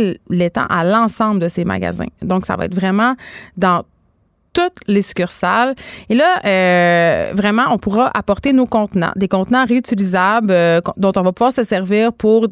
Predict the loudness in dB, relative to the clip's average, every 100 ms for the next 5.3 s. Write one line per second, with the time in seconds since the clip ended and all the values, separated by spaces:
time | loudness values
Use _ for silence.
0 | -4 _ _ -10 -6 -2 0 2 0 -2
1 | 0 2 2 2 2 0 -2 -2 0 0
2 | 0 -2 0 2 0 0 2 2 0 -4
3 | -20 -20 -2 0 2 0 0 0 -2 -6
4 | -4 0 2 2 0 -6 -6 -4 -2 0
5 | 0 -2